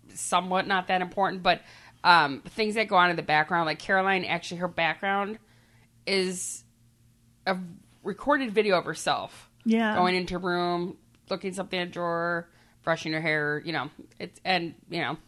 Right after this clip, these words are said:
Speaker 1: um, and Rinaldi, Rinaldo?
Speaker 2: That doesn't sound right.
Speaker 1: <laughs> I just made up a name, guys.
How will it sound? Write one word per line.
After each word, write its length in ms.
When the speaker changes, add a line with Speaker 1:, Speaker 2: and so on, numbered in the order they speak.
Speaker 1:
um, 480
and 160
Rinaldi, 680
Rinaldo? 460
Speaker 2:
That 180
doesn't 220
sound 240
right. 260
Speaker 1:
<laughs> 0
I 1120
just 160
made 120
up 100
a 60
name, 260
guys. 600